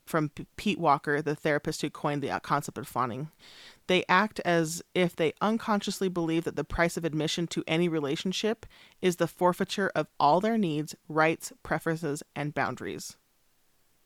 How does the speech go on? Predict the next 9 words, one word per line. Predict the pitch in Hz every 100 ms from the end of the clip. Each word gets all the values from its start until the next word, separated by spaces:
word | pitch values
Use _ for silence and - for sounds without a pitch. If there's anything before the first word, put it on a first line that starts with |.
| _ _ _ - - - _ -
So, | - 226 196 160 165 185 -
fawning | - - 196 240
happens | 240 214 - 175 170
when | 165
a | 156
child | 160 - 170 160 160
learns | 156 170 175 147 175 196 -
that | 175 156 -
the, | 151 143